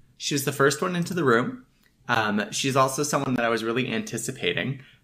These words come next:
because I follow her on Instagram and she's an amazing makeup artist.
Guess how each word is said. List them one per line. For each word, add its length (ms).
because 800
I 200
follow 320
her 80
on 100
Instagram 560
and 100
she's 300
an 140
amazing 480
makeup 280
artist. 520